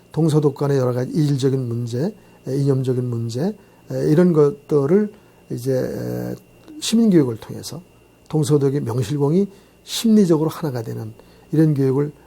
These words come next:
어, 실시하고 있습니다. 아시는 것과 마찬가지로 우리나라는 현재 지역적으로, 이념적으로, 계층적으로, 어, 상당한 갈등이 있습니다.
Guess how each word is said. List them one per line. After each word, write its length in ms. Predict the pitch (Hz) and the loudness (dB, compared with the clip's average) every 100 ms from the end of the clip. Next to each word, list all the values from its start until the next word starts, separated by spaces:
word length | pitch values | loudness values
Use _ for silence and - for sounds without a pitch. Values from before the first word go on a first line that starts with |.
| - | -14
어, 100 | 127 | -12
실시하고 460 | - 127 - 123 131 | -8 -8 -8 -8 -8
있습니다. 480 | - - 117 123 - - - _ - | -8 -8 -10 -12 -14 -20 -20 _ -6
아시는 220 | 135 156 | 0 2
것과 120 | 147 | 2
마찬가지로 420 | 139 139 135 135 143 | 0 -2 -2 0 0
우리나라는 380 | 131 131 131 | -2 -2 -4
현재 300 | 127 131 123 | -4 -6 -6
지역적으로, 680 | 147 - 123 - 127 127 185 | -6 -4 -4 -4 -6 -4 -6
이념적으로, 680 | 147 135 160 147 123 113 107 - - - | -2 2 2 2 -2 -6 -14 -18 -20 -10
계층적으로, 720 | - 143 147 135 127 127 151 - - _ | -2 0 0 0 0 0 -6 -8 -18 _
어, 80 | 139 | -12
상당한 560 | - 170 151 143 143 143 - _ | -8 -4 0 0 -2 -4 -16 _
갈등이 440 | - 135 123 147 135 | -8 -6 -4 -4 -4
있습니다. 520 | - - 117 123 107 | -4 -8 -10 -14 -18